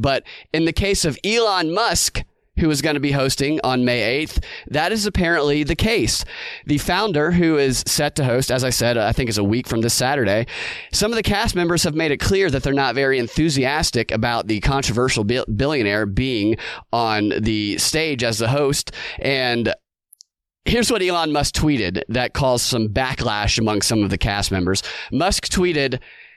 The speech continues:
"Let's find out just how live Saturday Night Live really is."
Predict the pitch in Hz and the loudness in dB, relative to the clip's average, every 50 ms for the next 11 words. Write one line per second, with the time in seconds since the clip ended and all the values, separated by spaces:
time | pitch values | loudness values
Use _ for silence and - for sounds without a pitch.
0 | _ _ _ _ _ _ _ _ _ _ _ 135 147 185 180 - - 185 160 156 | _ _ _ _ _ _ _ _ _ _ _ -2 0 0 -2 -2 -2 -2 0 0
1 | 151 139 143 143 139 131 - 151 139 - - 143 131 123 113 120 120 120 120 117 | 0 0 0 0 0 -2 -2 -2 0 0 0 0 0 2 2 2 0 0 0 0
2 | 113 110 104 - - - 110 110 110 104 110 110 110 107 104 101 95 104 107 104 | 0 0 0 0 0 0 0 0 0 0 2 0 0 0 0 0 0 0 2 0
3 | 104 101 90 - - - 98 98 104 120 135 139 123 107 98 90 90 82 85 87 | 0 -2 -4 -4 -4 -2 0 2 2 2 2 2 2 2 2 2 2 2 2 2
4 | 82 95 - - - - - - | 0 0 0 0 0 -2 -4 -6